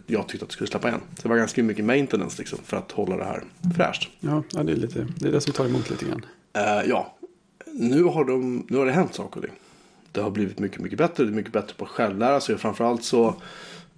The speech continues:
Speaker 1: eh, liksom rapporterar den in numera till... till, eh,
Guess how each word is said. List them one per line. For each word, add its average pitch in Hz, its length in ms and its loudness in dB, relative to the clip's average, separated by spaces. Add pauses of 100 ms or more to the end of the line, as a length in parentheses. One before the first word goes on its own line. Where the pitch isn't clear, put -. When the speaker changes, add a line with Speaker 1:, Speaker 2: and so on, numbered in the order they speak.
Speaker 1:
eh, 120 180 -2
liksom 110 260 0
rapporterar 113 600 2
den 107 160 2
in 123 300 4
numera 92 460 2
till... 175 400 -4 (1900)
till, 95 360 -2
eh, 95 300 4